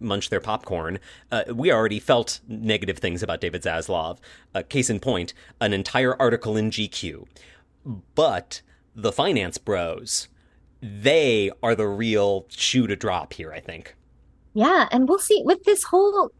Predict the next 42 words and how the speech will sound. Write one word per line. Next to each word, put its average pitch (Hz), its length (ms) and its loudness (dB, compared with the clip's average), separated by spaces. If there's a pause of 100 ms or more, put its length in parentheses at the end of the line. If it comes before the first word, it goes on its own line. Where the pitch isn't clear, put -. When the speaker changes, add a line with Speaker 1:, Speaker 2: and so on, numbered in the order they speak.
(200)
Speaker 2:
uh, 247 420 4
strike - 460 0
situation, 302 720 2
he 277 180 2
could 320 220 2
have 320 180 2
let 262 220 4
Sarandos 214 600 4
be 214 120 6
the 180 120 0
villain. 151 380 4 (640)
He 269 220 4
did 294 180 6
not 330 240 6
Speaker 1:
Yeah. 311 80 -2
Speaker 2:
have 294 160 4
to 294 120 2
be 254 120 6
the 247 100 4
face 269 400 2
at 226 120 2
the 214 80 4
center 302 420 4
of 180 160 2
this. - 440 -2
Speaker 1:
Yeah. 240 440 2
Speaker 2:
And 262 140 6
now 294 400 4 (220)
more 247 360 8
people 302 320 2
are 339 160 6
pissed 294 300 0
at 311 60 0
him. 403 280 4
It's - 320 2
just, - 280 2 (120)
what 381 320 4
are 277 80 4
you 285 160 4
thinking, 381 460 2
my 202 160 4
man? 170 400 2